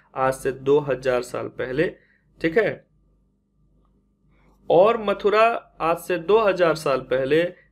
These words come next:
कैपिटल बनता है किसका, कुशानास का। मथुरा आपको पता होगा जिसमें कृष्ण भगवान का पूजा होता है। मथुरा रिलीजियस प्लेस था, सेंटर था, यानी कि भगवान कृष्ण का पूजा होता था,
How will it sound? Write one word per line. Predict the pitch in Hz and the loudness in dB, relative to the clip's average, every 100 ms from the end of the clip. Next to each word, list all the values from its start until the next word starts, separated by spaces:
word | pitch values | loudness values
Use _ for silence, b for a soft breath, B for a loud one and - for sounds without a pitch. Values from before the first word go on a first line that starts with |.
| _ | _
कैपिटल | - 160 185 196 208 | -2 0 0 0 2
बनता | 175 151 151 | 0 0 -2
है | 151 | -4
किसका, | 147 180 - 147 | -4 -6 -4 -4
कुशानास | - 123 127 127 131 131 135 | -4 -10 -8 -8 -4 -6 -6
का। | - 135 - _ _ _ | -10 -12 -12 _ _ _
मथुरा | 117 117 - 143 | -14 -8 -4 -2
आपको | 139 - | -2 -4
पता | - 135 147 | -6 -4 -2
होगा | 143 170 | -2 -4
जिसमें | 170 151 135 | -8 -12 -12
कृष्ण | 143 - - 139 | -10 -12 -10 -6
भगवान | 131 127 127 | -4 -4 -4
का | 127 | -6
पूजा | 123 123 127 | -8 -6 -4
होता | 127 120 120 | -4 -4 -6
है। | 127 - _ _ _ _ _ b b b b b - | -8 -12 _ _ _ _ _ b b b b b -8
मथुरा | 131 175 190 220 269 269 - - | 0 2 4 6 6 2 -4 -8
रिलीजियस | 131 151 190 208 196 247 254 - - | -2 0 0 -2 -2 0 0 -2 -10
प्लेस | 196 202 208 - | 0 2 2 -2
था, | 139 104 | -4 -4
सेंटर | - 165 180 190 | 0 -2 0 -2
था, | - 131 - _ _ 127 | -2 -8 -12 _ _ -6
यानी | 131 156 | -4 -4
कि | 170 | -4
भगवान | 165 151 160 175 | -2 0 0 -2
कृष्ण | 175 185 185 | -2 -6 -6
का | 180 170 | -2 0
पूजा | 147 139 | 0 0
होता | 120 120 117 | 0 -2 -6
था, | - 147 185 | -4 -4 -4